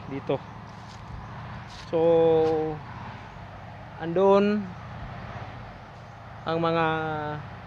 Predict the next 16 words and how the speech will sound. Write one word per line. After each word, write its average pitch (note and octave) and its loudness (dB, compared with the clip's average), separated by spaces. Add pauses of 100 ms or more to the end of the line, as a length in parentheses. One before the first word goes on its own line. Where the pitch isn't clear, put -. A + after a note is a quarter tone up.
(160)
dalawang D#3+ 8
bato D#3 8
lang. D#3+ 8 (1200)
Dalawang D#3 2
bato E3 6
lang E3 12
ang E3 6 (340)
andyan C3+ 4
sa C#3+ 4
tabi C#3+ 4
ng D#3 8
mangga. C3+ 4 (720)
So, C#3 4 (4000)
ito - 6
yung F#3+ 10
part F#3 8